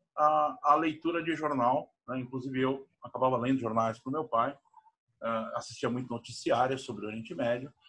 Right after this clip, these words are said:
e a questão era sempre assim, "Pô, tá vendo? Não é isso", meu pai falava, "não é por aí. Ah, eles estão colocando a coisa de uma outra forma, eles estão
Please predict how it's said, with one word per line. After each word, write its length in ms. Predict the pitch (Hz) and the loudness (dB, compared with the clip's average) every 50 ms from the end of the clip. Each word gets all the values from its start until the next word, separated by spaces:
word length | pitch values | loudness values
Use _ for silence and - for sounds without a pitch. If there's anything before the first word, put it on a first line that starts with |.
| _ _ - | _ _ -2
e 80 | 156 170 | 2 2
a 80 | 175 180 | 2 2
questão 300 | 190 170 - - 196 202 | 0 -4 0 2 4 6
era 100 | 202 214 | 6 4
sempre 220 | 202 220 208 - | 2 -2 -6 -6
assim, 180 | 180 - 170 143 | -6 -6 -6 -4
"Pô, 180 | 131 190 175 131 | 0 0 0 2
tá 120 | - 135 | 2 0
vendo? 300 | 135 - 185 165 135 127 | 2 2 0 -2 -2 -2
Não 160 | 127 123 143 | 0 2 4
é 100 | 185 202 | 6 6
isso", 480 | 160 131 117 90 - - - 95 87 - _ _ | 6 4 0 -2 -4 -10 -14 -16 -16 -18 _ _
meu 120 | 104 98 | -14 -10
pai 140 | - 95 92 - | -8 -8 -8 -6
falava, 300 | - 98 95 92 - 98 | -4 -2 -2 -2 -4 -2
"não 140 | 110 139 165 | 0 2 2
é 80 | 185 | 2
por 180 | 180 185 175 160 | 2 4 4 4
aí. 260 | 139 117 101 90 85 _ _ _ _ _ _ _ _ _ _ _ - | 4 2 0 -6 -10 _ _ _ _ _ _ _ _ _ _ _ -8
Ah, 500 | 107 110 113 110 110 110 107 107 104 - - | -6 -4 -2 -2 -2 -2 -2 -4 -6 -6 -6
eles 140 | 143 127 | -6 -6
estão 140 | - 180 170 | -4 -4 -4
colocando 340 | - 165 160 - 170 160 160 | -4 -4 -4 -4 -2 0 0
a 80 | 147 - | 0 0
coisa 180 | 160 147 156 | 0 -2 -2
de 60 | 147 | -2
uma 140 | 151 151 151 | 0 2 2
outra 200 | 143 147 - 165 | 2 2 0 -4
forma, 580 | - - - 156 139 120 110 98 92 90 90 - _ _ _ - | -4 0 4 8 8 8 8 6 2 -6 -10 -12 _ _ _ -18
eles 140 | 107 113 - | -16 -16 -12
estão 360 | - - 127 127 139 - | -8 -4 -2 -2 -4 -4